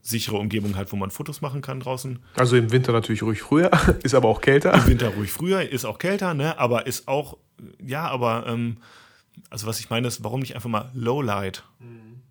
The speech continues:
Speaker 2: Mhm.
Speaker 1: äh, Porträts draußen machen, in einer, in einer Nachtumgebung. Die, die, die, die, die Stadt ist auch, ähm, nachts eine andere.
Speaker 2: Ja, voll.
Speaker 1: Ne, es ist ein, es ist eine ganz andere Stimmung, ähm, ganz andere Lichtstimmung auch. Und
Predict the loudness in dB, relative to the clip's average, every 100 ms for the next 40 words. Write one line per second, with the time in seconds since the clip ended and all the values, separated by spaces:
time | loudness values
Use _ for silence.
0 | _ -8 -8 -6 -8 -6 -6 -6 -6 -8
1 | -6 -8 -10 -14 -18 _ _ -8 -6 -6
2 | -8 -8 -6 -4 -6 -6 -6 -4 -6 -6
3 | -6 -8 -8 -14 -10 -10 -8 -10 -10 -12
4 | -14 -14 -16 -14 -10 -6 -6 -6 -10 -8
5 | -10 -10 -12 -10 -8 -8 -8 -12 _ _
6 | _ -8 -8 -6 -6 -4 -2 0 -2 -4
7 | -10 -18 _ -20 -20 -16 -12 -10 -10 -12
8 | -10 -10 -10 -8 -8 -8 -8 -6 -6 -4
9 | -2 -2 -2 -4 -6 -6 -4 -4 -8 -12
10 | _ -8 -4 -4 -4 -4 -4 -6 -4 -4
11 | -4 -4 -4 -6 -8 -10 -10